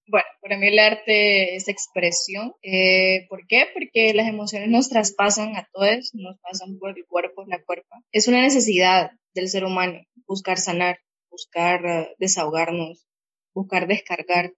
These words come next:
esos, esos sentimientos que nos abundan, ¿verdad? También me parece que es liberación, porque, bueno, ¿no?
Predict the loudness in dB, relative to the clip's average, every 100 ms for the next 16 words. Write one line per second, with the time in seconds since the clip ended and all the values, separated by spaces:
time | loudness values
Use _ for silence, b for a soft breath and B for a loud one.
0 | _ 0 0 0 -4 -6 -4 0 0 -2
1 | -6 -14 -2 0 2 4 4 2 2 2
2 | 2 0 0 0 -4 -12 -20 -2 2 4
3 | 4 4 4 4 2 0 0 2 2 -2
4 | -8 _ 0 2 0 0 -4 -4 -6 -10
5 | _ -8 -8 2 4 6 6 4 2 0
6 | -6 -8